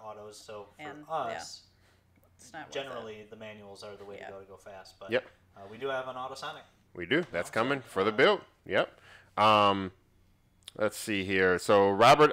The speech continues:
Speaker 3: Iron Man Schumacher, "When's the next Ecotech Dyno meet? Are you gonna drive from Florida, homeboy?"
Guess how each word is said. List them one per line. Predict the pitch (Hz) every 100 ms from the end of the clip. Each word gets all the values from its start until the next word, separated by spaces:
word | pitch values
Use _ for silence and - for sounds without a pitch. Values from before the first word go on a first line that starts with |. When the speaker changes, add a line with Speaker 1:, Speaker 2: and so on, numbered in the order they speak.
| -
Speaker 3:
Iron | 127 139
Man | 131 131
Schumacher, | 131 - 156 113 92
"When's | 120 139
the |
next | 135 135 117
Ecotech | 123 135 139 117
Dyno | 143 151
meet? | 120 90 - - -
Are |
you | 160
gonna | 208
drive | 214 226 226
from | 214
Florida, | 254 262
homeboy?" | 269 285 311 349